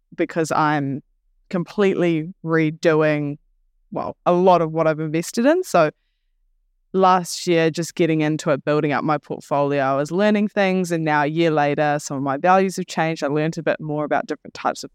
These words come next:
funds and things. And so I'm actually in the process of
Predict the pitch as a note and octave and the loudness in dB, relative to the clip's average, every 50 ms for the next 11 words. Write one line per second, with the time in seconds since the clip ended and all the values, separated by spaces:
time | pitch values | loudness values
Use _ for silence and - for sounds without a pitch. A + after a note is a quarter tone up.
0 | _ - D#3 D3+ D#3+ F#3 F#3+ F#3 F#3 G3 F#3 - G3+ G#3+ B3 D4+ E4+ D4+ A#3+ F#3+ | _ -2 0 0 0 0 -2 -2 -2 -4 -2 0 2 2 4 2 2 0 0 -2
1 | E3 - - E3+ D3+ D#3 - _ _ _ _ _ _ _ _ - E3+ F3 F3 - | -2 0 2 4 4 2 0 _ _ _ _ _ _ _ _ -4 0 0 0 0
2 | - - - F#3 F#3 F3+ F3 E3+ D#3+ - - - D#3+ D#3 D3+ - D#3+ D#3 - - | -2 -4 -2 0 2 2 2 0 -2 -4 -2 -2 -2 -2 -2 -4 -6 -6 -2 0
3 | D#3+ D3+ D3 D3 | 0 0 0 -4